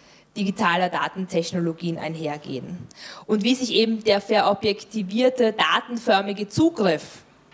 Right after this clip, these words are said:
auf die soziale Welt, ähm, als machtförmig verstehen kann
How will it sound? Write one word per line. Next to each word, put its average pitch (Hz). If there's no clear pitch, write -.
auf 190
die 190
soziale 175
Welt, 165
ähm, 185
als 180
machtförmig 185
verstehen 208
kann 240